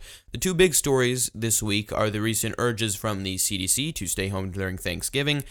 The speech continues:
and then also the progress being made on, uh, one of the two vaccines, or probably both vaccines. The science behind each of those is very interesting, and we're gonna cover, uh, both of those topics, uh, right now. So we'll begin with the C D C's,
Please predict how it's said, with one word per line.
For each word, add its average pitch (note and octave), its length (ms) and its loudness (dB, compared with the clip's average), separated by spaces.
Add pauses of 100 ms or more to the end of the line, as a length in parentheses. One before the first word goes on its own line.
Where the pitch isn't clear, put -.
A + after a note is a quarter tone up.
(200)
and G#2 120 -2
then G2+ 80 2
also G2+ 240 2
the F#2+ 140 -4
progress B2 500 4
being F#2+ 320 -2
made F#2 200 2
on, F#2 360 -2
uh, E2+ 560 -4
one A2 260 0
of G2+ 140 -2
the F#2+ 80 -6
two G#2+ 200 -4
vaccines, F#2+ 600 -2
or F2+ 120 -4
probably F#2+ 280 0
both G2 280 0
vaccines. F2 640 -4 (320)
The F#2+ 80 -6
science G2 320 4
behind F#2+ 320 0
each A2+ 200 -2
of F#2+ 100 -4
those F#2+ 180 0
is F2 80 -4
very F#2+ 320 0
interesting, G#2 480 -2
and F#2+ 80 -6
we're G2 80 -6
gonna G2+ 140 -6
cover, G#2+ 480 -4 (1120)
uh, G2 120 0
both A2 200 2
of G2+ 80 0
those C3+ 180 6
topics, - 460 8 (720)
uh, F#2+ 300 0
right G2+ 160 4
now. G#2 200 2 (360)
So C3 100 2
we'll A#2+ 80 6
begin D3 220 4
with D3 100 2
the A#2 100 2
C A#2 220 4
D A2+ 80 0
C's, G2 460 0